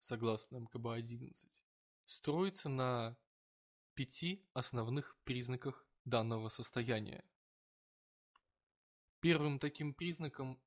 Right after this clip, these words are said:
является наличие бреда или ряда связанных между собой бредовых идей, которые наблюдаются на протяжении как минимум трёх месяцев,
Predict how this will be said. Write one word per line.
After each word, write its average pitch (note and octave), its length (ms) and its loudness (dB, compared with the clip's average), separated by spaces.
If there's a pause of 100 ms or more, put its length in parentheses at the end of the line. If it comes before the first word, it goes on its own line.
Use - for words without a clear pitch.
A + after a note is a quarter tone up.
является C3 720 0
наличие A#2+ 680 -2
бреда A2+ 640 -2 (400)
или C#3 180 2
ряда B2 320 4
связанных A2 640 -2
между A#2+ 340 -8
собой A#2 380 -4
бредовых G#2+ 640 -4
идей, E3 480 -2 (400)
которые G3 340 2
наблюдаются D3 760 0
на B2 100 -2
протяжении C3+ 640 -2
как - 200 -4
минимум C3+ 400 0
трёх C3 420 0
месяцев, C3+ 640 -6